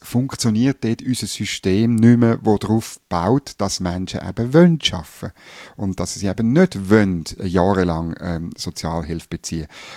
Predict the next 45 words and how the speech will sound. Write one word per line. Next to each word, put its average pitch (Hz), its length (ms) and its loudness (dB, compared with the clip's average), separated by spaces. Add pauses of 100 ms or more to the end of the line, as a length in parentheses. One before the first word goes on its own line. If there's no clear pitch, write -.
Aber 98 300 -4
über 123 160 -4
das, 104 500 -2
über 82 280 -8
das 101 360 -4
kann 101 160 -2
man 101 80 0
nicht 135 160 -2
reden. 135 300 0
Dafür 143 400 2 (300)
vielleicht 123 200 -4
noch - 220 -10
ein, 120 200 -2
ein 131 120 0
letzter 131 400 2
Punkt 131 420 0
noch. 120 320 2
Ähm, 101 240 0 (460)
äh, 104 240 -8
die 110 140 -8
beiden 113 300 -2
werden 104 240 -2
dann 101 140 -2
auch 98 100 0
noch 98 140 -2
gefragt - 400 -2
wegen 87 200 -6
der 87 280 -4
Finanzpolitik, 135 1500 -4
wie 110 80 -4
denn 101 140 -4
das 90 220 -6
aussieht, 120 600 -6
oder? 101 160 -6
Wir 92 140 -8
haben 90 180 -8
halt 87 140 -6
überall 95 580 -4
in - 80 -10
der 90 80 -6
Schweiz, 101 400 -6
haben 90 200 -6
wir 87 80 -4
ja 87 80 -2
jetzt - 220 -10